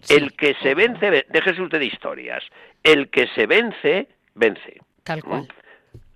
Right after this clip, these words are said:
Speaker 2: Pues es que, es que mire usted, en una frase hay un auténtico tra-, tratado de moral, de teología, de filosofía
Speaker 1: Sí.
Speaker 2: y de ciencia, ¿no? O sea, pues esta es la madre Ágreda,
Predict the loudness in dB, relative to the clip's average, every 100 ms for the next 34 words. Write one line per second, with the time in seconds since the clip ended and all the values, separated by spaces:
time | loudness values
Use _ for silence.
0 | _ -4 -2 -2 -12 -20 -12 -10 -8 -2
1 | -2 -4 _ _ _ _ _ -12 -10 -4
2 | -4 -2 -4 -4 -4 -4 -4 _ -6 -6
3 | -4 -4 -2 -2 0 -2 -2 -8 -10 _
4 | -10 -8 -8 _ -2 -2 -2 -4 -4 -4
5 | -2 -2 -2 -4 -4 -2 -2 0 -2 _
6 | _ -2 -2 0 -4 -2 -4 -4 -2 0
7 | 0 -2 -12 -20 -10 -6 -2 -2 -2 -4
8 | -8 -10 -6 -8 -8 -14 _ -6 -6 -6
9 | -6 -6 -6 -10 -8 -8 -6 -6 -8 -12
10 | _ _ -8 -4 -2 -2 -4 -6 -8 -10
11 | -6 -6 -4 -8 -8 -10 -10 -12 -12 -10
12 | 0 0 2 -2 -4 -8 -6 -6 -6 -10
13 | -12